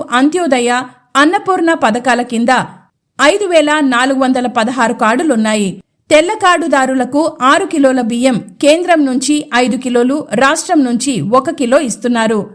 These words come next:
అన్నపూర్ణ లబ్ధిదారులకు పది కిలోల బియ్యాన్ని రాష్ట్రం ఇస్తుండగా, అంత్యోదయ కార్డుదారులకు కేంద్రం ముప్పై ఐదు కిలోల బియ్యం అందజేస్తున్నాయి.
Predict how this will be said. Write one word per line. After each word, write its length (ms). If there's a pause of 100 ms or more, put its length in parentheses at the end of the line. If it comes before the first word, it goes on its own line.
(320)
అన్నపూర్ణ 600
లబ్ధిదారులకు 840 (160)
పది 180
కిలోల 360
బియ్యాన్ని 500 (320)
రాష్ట్రం 520
ఇస్తుండగా, 480 (360)
అంత్యోదయ 500 (100)
కార్డుదారులకు 800 (380)
కేంద్రం 440
ముప్పై 320 (120)
ఐదు 100
కిలోల 360
బియ్యం 360
అందజేస్తున్నాయి. 840